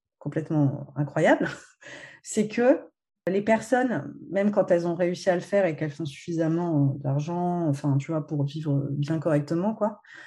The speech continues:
elles vont quand même réinvestir une grande majorité de l'argent qu'elles ont gagné, c'est-à-dire, euh, dépasser les cent K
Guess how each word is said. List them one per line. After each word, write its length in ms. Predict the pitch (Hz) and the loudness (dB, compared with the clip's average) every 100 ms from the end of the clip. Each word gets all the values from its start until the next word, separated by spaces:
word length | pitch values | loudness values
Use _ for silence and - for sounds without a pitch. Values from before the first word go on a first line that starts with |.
| - | -20
elles 280 | - - 185 | -16 0 0
vont 120 | 175 | 2
quand 140 | 202 202 | 0 4
même 180 | 220 220 | 4 4
réinvestir 500 | 196 185 180 - 208 | 2 2 0 0 2
une 120 | 185 | 2
grande 240 | 170 214 | 2 2
majorité 440 | 208 185 185 180 190 | 4 2 0 -4 -2
de 60 | |
l'argent 320 | 175 170 170 | -2 -2 -4
qu'elles 380 | 147 165 156 160 | -2 -2 -2 -4
ont 280 | 190 202 180 | -4 -2 -2
gagné, 460 | 165 160 160 233 - _ _ _ _ _ | 0 2 2 -2 -6 _ _ _ _ _
c'est-à-dire, 420 | - 151 151 170 | 0 2 4 2
euh, 540 | 151 82 95 76 139 - - - | 2 0 -4 -6 -8 -10 -14 -8
dépasser 440 | 151 147 156 147 | -4 0 0 2
les 100 | 160 | 0
cent 260 | 151 160 156 | 0 0 0
K 100 | 143 | 2